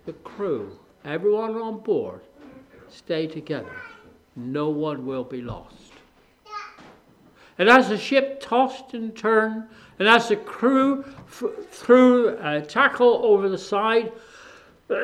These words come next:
and, um, they also tried to hold the g-, boat together with, with ropes.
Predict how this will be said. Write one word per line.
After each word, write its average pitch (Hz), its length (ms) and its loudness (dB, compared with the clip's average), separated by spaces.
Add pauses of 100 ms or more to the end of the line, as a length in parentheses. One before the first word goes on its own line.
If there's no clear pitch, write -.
(1120)
and, 160 280 -2 (140)
um, 143 500 -2
they 151 120 -6
also 208 360 4
tried 208 280 -2
to 151 80 -4
hold 190 260 2
the 175 80 -6
g-, 160 120 -6 (160)
boat 202 220 6
together 196 440 0
with, 135 360 -4 (380)
with 135 280 -8
ropes. 226 480 6